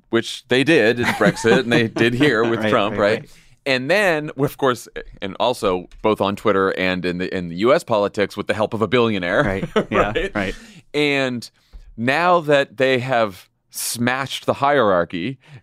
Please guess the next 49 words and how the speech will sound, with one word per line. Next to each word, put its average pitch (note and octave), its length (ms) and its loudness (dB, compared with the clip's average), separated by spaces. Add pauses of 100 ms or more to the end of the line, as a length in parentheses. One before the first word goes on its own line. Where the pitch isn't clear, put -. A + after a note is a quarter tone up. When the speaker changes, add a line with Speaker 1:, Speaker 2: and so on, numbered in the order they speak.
Speaker 1:
and A#2 160 2
all A2+ 260 4
the B2 100 -2
blue B2+ 180 0
checks A#2+ 340 0
are A#2 100 -2
gone, G#2+ 440 -2 (260)
Speaker 2:
<laughs> - 300 -10
Speaker 1:
all F#3 140 4
these A#3 180 -2
people A3 200 0
are F#3+ 80 2
still A3+ 240 2
mad. A3+ 360 2 (200)
Speaker 2:
Right. G#2+ 260 -4 (140)
Yeah, A2+ 300 0
yeah, A2 320 -2 (120)
right. A#2+ 160 0
Speaker 1:
This - 140 0
is B3+ 80 -4
what A#3 120 -2
you're G#3 100 -4
saying. G3+ 220 -4
Now E3 120 0
they're D#3+ 160 -2
like, C3+ 200 0 (420)
"Why F#3+ 300 -4
are E3 120 -14
the D3+ 140 -14
celebrities F3+ 680 -6
paying F3+ 540 -8
the F3+ 200 -6
eight F#3 260 -6
dollars? E3 640 -4
Why F#3+ 240 0
are F#3 100 -2
these, F#3+ 140 -4
Speaker 2:
Yeah. F#3+ 80 -12 (180)
Speaker 1:
how A3 240 0 (160)
dare F#3+ 380 -6
they?" F3 240 0
Blah, D#3+ 80 2
blah, D#3+ 140 4
blah. F3 180 2
And E3 80 0
it's D#3 120 -6
like, D#3 240 0
"Hey, E3+ 220 -2
you, D3+ 320 -6